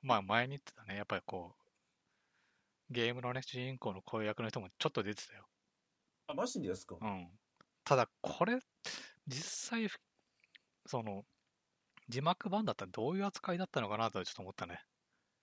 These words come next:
Speaker 2: えー、え？
Speaker 1: タイ-、
Speaker 2: お。
Speaker 1: タイミング的には、
Speaker 2: うん。
Speaker 1: えっと、まあ、船、船じゃないや、えっと、飛行機から、
Speaker 2: うん。
Speaker 1: まあ、車乗って落ちるじゃないですか。
Speaker 2: うん。
Speaker 1: で、えっと、まあ、最後ね、あの、パラシュート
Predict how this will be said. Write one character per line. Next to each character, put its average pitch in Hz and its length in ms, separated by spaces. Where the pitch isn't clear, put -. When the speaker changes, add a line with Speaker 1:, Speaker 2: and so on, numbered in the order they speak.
Speaker 2:
え 92 60
ー、 120 680
え？ 95 100
Speaker 1:
タ 165 120
イ-、 - 60
Speaker 2:
お。 107 120
Speaker 1:
タ 151 180
イ 175 40
ミ 180 120
ン 185 40
グ 180 80
的 190 180
に 139 80
は、 98 420
Speaker 2:
う 82 60
ん。 73 320
Speaker 1:
え 107 100
っ - 40
と、 95 420
ま 123 100
あ、 - 20
船、 135 460
船 135 200
じ 101 60
ゃ 98 40
な 95 80
い 90 40
や、 90 140
え 98 100
っ 92 40
と、 - 440
飛 - 120
行 220 220
機 - 160
か 104 140
ら、 95 340
Speaker 2:
う 104 80
ん。 82 240
Speaker 1:
ま 110 80
あ、 - 80
車 123 320
乗 120 80
っ 113 60
て - 140
落 110 120
ち 135 80
る 104 60
じ 95 40
ゃ 85 40
な 80 60
い - 20
で - 40
す - 60
か。 - 240
Speaker 2:
う 107 60
ん。 73 260
Speaker 1:
で、 135 520
え 113 40
っ 107 40
と、 104 360
ま 143 120
あ、 - 40
最 170 220
後 98 120
ね、 107 80
あ 104 100
の、 107 80
パ - 140
ラ 113 100
シ - 120
ュ - 20
ー - 20
ト - 60